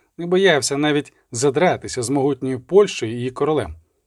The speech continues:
У тисяча чотириста двадцять першому році він спровокував серйозний дипломатичний інцидент, схопив і заарештував цілий кортеж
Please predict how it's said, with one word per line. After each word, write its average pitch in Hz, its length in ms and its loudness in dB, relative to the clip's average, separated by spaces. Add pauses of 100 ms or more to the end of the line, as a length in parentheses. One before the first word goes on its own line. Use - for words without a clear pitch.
(600)
У 165 120 0
тисяча 208 560 0
чотириста 165 640 0
двадцять 131 500 0
першому 117 380 -4
році 190 300 -6 (720)
він 107 240 -4
спровокував 147 640 2
серйозний 143 680 2 (140)
дипломатичний 139 880 -2
інцидент, 107 440 -6 (500)
схопив 185 520 0 (380)
і 185 100 0
заарештував 151 640 2
цілий 180 420 2
кортеж 165 600 0